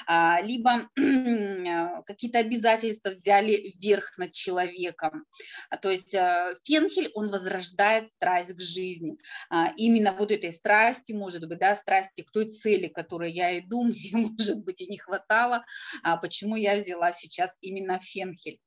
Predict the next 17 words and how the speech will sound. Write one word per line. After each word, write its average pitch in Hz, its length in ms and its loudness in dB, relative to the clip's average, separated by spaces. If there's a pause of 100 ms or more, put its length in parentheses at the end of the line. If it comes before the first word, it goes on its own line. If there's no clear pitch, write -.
(380)
А, 165 160 2
так 220 240 -4
вот, 226 220 0
э, 175 380 0
если 208 600 -2
вы, 196 400 2
как - 160 -18
<laughs> 214 280 0
говорится, 208 600 0 (540)
а, 156 680 0 (120)
н-, - 220 -10 (180)
имеете 214 580 2
возможность 190 720 -2
приобрести 175 600 -6
на 175 240 0
американском 170 680 -2
рынке, 302 480 0